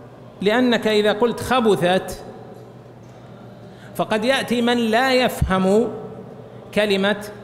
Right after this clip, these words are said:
أو من لا يفهم معنى خبثت، فيظن أن صارت نفسك،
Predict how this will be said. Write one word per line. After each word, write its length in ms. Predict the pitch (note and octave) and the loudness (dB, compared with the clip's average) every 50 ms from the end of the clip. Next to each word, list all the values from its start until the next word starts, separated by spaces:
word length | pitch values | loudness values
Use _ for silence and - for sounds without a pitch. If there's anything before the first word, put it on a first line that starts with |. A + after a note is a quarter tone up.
| - - | -4 0
أو 140 | E3 F3+ E3+ | 0 2 2
من 160 | F3 F#3+ G3 | 2 2 2
لا 200 | G3+ A3 A#3+ A#3+ | 2 2 2 2
يفهم 260 | B3 A#3+ - F#3+ G#3+ | 0 0 0 -2 0
معنى 380 | G#3 G#3 G#3+ E3+ F#3 G3 F#3 D#3+ | 2 0 0 0 0 0 0 0
خبثت، 720 | - G3+ G3+ F#3+ E3 E3 D#3+ F3 F#3+ G#3+ G#3+ - - - - - - - - - - | 0 0 0 2 0 0 2 2 0 0 0 -4 -12 -14 -16 -16 -18 -18 -18 -4 0
فيظن 460 | A#3 B3 B3+ B3 B3+ C#4+ D4+ C4+ A#3+ | 2 2 2 4 2 2 2 2 2
أن 180 | A#3 A3 G#3+ F#3+ | 2 2 2 0
صارت 520 | - - A#3 C4 B3+ A#3+ G#3 - - - | 0 2 2 2 2 2 0 -2 -4 -2
نفسك، 840 | F#3 G#3 A3 G#3+ A3 - - - - F#3 - - F#3+ G3+ G#3+ A3+ | 0 0 0 0 0 -4 -2 2 2 0 2 2 2 2 2 0